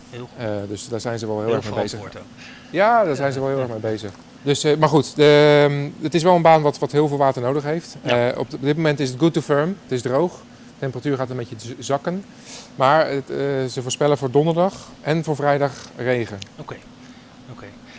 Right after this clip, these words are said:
Speaker 1: En, eh, wie zie jij in deze koers? Want we hebben de twee favorieten, Campanelle en Sueza, even genoemd. Eh,
Speaker 2: Ja.
Speaker 1: die, die staan allebei rond de vier, vijf, vier, vijf tegen één.
Speaker 2: Ja.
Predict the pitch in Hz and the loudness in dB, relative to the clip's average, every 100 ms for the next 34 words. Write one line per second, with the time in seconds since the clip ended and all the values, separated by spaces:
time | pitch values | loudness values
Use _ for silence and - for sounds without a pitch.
0 | - 156 151 160 175 180 170 160 151 - | -18 -6 -4 -4 -2 0 0 -2 -4 -8
1 | 135 107 - 135 135 131 131 - 139 127 | -12 -12 -12 -12 -12 -12 -12 -10 -10 -10
2 | - 135 120 131 - 131 127 123 123 131 | -10 -10 -10 -12 -14 -12 -12 -10 -10 -10
3 | 123 117 - 131 131 131 117 110 - 123 | -10 -14 -16 -14 -12 -12 -14 -14 -12 -10
4 | 180 202 - - - - - 113 - 127 | -10 -12 -18 -20 -20 -20 -8 -6 -6 -10
5 | 123 127 131 120 123 120 117 131 123 127 | -18 -14 -14 -12 -6 -6 -6 -10 -8 -10
6 | 117 - 131 127 - - 139 - - 147 | -10 -12 -12 -12 -14 -8 -8 -8 -12 -12
7 | 131 - 131 120 131 117 123 143 185 - | -10 -6 -6 -8 -12 -14 -12 -14 -14 -18
8 | - - - - 98 | -20 -20 -12 -6 -6